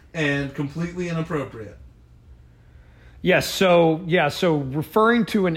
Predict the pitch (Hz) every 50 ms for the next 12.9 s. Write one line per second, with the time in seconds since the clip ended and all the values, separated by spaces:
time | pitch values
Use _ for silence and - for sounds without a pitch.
0 | - - 156 160 175 185 196 196 202 202 - 160 170 180 170 175 170 - - -
1 | 180 175 - 151 143 135 127 123 127 117 110 113 104 127 127 - - 175 151 -
2 | - - 226 233 247 254 196 - 233 208 196 190 - 160 165 160 151 147 139 120
3 | 120 - 139 131 123 120 135 196 190 180 156 131 127 123 117 - - - - -
4 | - - - - - - - - 143 139 135 131 127 120 - - 151 143 131 120
5 | - - - 160 165 165 156 143 - - - 143 120 - - - - - 175 160
6 | 160 156 156 143 143 135 131 127 113 - - - - - 143 143 135 135 131 131
7 | 123 110 120 120 117 123 135 139 139 - - 131 120 - - - 143 135 135 131
8 | 139 139 135 127 117 131 131 131 135 131 131 131 127 131 131 123 113 - 123 113
9 | - - 139 131 123 117 - - 139 143 147 156 151 - 160 156 151 - - 160
10 | 143 135 127 113 - - 143 131 131 131 120 - - - 131 135 156 185 185 -
11 | - - - - - - - - - - - - - - - 135 131 131 127 123
12 | 123 120 120 120 117 120 117 117 117 117 113 113 113 113 113 113 113